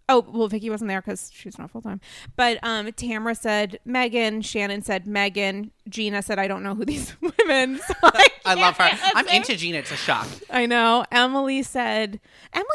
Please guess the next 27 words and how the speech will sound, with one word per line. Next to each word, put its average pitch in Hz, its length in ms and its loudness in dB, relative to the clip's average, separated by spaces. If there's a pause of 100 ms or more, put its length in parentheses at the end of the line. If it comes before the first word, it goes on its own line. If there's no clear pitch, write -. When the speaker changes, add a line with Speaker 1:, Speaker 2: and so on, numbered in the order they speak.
Speaker 1:
sort 370 180 0
of 226 100 -2
paused 202 400 -2
and 226 140 -8
thought 214 180 0
about 240 240 0
it, 262 80 2
which 214 160 -4
I 220 80 0
was 202 180 -6
like, 214 180 -10
Speaker 2:
Wasn't - 260 -8
Speaker 1:
"Sweetie." 208 180 -2
Speaker 2:
she 247 80 -2
friends 180 300 -2
with, 196 80 -6
like, 170 180 -8
wasn't 170 200 -4
that 175 100 2
her, 170 160 4
Speaker 1:
Yes. 160 80 -2
Speaker 2:
like, 151 400 -4
Speaker 1:
Yes. 202 340 -2
Speaker 2:
thing? 156 220 -4 (200)
Speaker 1:
So 285 220 -4
she 254 420 -4
said 233 320 2